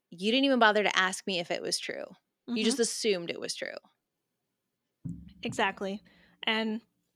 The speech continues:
Speaker 2: yeah, she's feeling defensive, but then apologizes for overreacting. I don't think she overreacted at
Speaker 1: Well,
Speaker 2: all.
Speaker 1: and, like, they were also really unfair to her. Like, Kelly says they feel bad, and then Donna says they feel embarrassed.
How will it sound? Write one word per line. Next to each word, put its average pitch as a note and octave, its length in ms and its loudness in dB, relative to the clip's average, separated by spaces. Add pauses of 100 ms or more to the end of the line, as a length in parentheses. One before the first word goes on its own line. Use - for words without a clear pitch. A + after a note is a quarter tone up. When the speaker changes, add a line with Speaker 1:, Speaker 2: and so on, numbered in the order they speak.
(520)
Speaker 2:
yeah, A3 200 6
she's A#3+ 240 -2
feeling C4 240 2
defensive, B3+ 420 0
but A3 100 0
then D4 140 2
apologizes A3+ 720 2
for - 140 -2
overreacting. G#3+ 760 0
I A#3 160 6
don't A3+ 180 6
think A3 140 0
she G3+ 160 -2
overreacted F#3 880 -4 (440)
at F#3+ 180 -2
Speaker 1:
Well, - 20 -
Speaker 2:
all. F3+ 300 6 (640)
Speaker 1:
and, F#4 180 8
like, F#4 240 4 (160)
they C#4+ 200 8
were F4+ 100 8
also C#4+ 300 4
really B3 340 6
unfair G#3 380 2
to F3+ 80 2
her. E3+ 140 0
Like, E3+ 180 -2
Kelly A3+ 300 2
says A3+ 200 -2
they G#3+ 120 2
feel F#3 200 0
bad, F#3+ 420 8
and F#3+ 180 0
then F#3 100 -2
Donna G3+ 300 2
says G3 220 -4
they F#3+ 120 2
feel F3+ 260 0
embarrassed. F#3+ 840 4